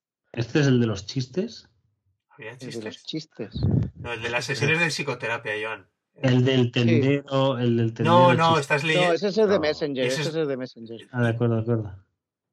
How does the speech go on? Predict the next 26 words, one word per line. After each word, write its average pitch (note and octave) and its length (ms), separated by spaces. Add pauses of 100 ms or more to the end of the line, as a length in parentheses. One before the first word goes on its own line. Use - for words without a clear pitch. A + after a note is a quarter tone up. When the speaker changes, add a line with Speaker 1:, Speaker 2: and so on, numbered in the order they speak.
(180)
Speaker 3:
Sí, C#3 420
no, E3+ 140
este E3+ 160
es F3+ 80
el G3 140
de E3+ 80
las, D3+ 400
como C#3 200
comenta C3+ 580
Rafa, C#3 260
de C#3 80
las B2 160
sesiones C#3+ 400
de... A#2+ 400 (1200)
de D3+ 140
en C#3 80
el, C3+ 260
en C#3 60
el C3 100
psiquiatría. A#2 560 (260)
Sí, B2+ 200
sí, B2+ 160
Speaker 1:
Mm. - 40
Speaker 3:
porque A#2+ 180
tienes... C#3 380 (840)
Eh, B2+ 800